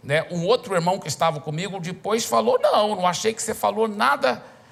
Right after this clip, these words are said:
nada áspero demais. Você só tá cobrando o serviço dele, que ele prometeu e não tá cumprindo." Mas eu falei pra aquele irmão: Falei: "Não, mas eu,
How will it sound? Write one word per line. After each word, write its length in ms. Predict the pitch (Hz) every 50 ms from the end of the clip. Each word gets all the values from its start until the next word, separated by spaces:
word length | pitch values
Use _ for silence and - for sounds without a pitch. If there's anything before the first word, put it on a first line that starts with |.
| - - _ _ _ _ _ _ _ _ _ - -
nada 480 | - - - - - - 233 208 202 214
áspero 340 | 202 - - - 196 165 147
demais. 680 | 117 131 127 110 110 120 143 - 220 - - - - -
Você 260 | - 185 175 - 254
só 220 | 240 - - - -
tá 160 | - - -
cobrando 500 | - - - - - 240 269 294 - 254
o 60 | 220
serviço 600 | - - 202 175 139 113 156 147 131 - - 151
dele, 440 | 127 101 147 147 156 170 214 240 - - - - - - -
que 120 | - 262
ele 180 | 277 294 311 -
prometeu 560 | - 311 302 285 262 233 - - 262 269 285
e 40 | 349
não 120 | 339 320
tá 120 | - - -
cumprindo." 600 | - 190 165 127 - 214 247 214 160 117 - - - - _ _ _ _ - _ _ _ - - - - - _ _ _ _ _ _ -
Mas 200 | 120 135 143 139
eu 80 | 180
falei 300 | - - 165 160 156 160
pra 140 | 151 - 147
aquele 220 | 139 - 156 139 135
irmão: 280 | 131 131 131 131 127
Falei: 240 | 127 - 139 139 139
"Não, 180 | 131 127 131 127
mas 240 | 127 127 127 110
eu, 280 | 143 165 175 160 135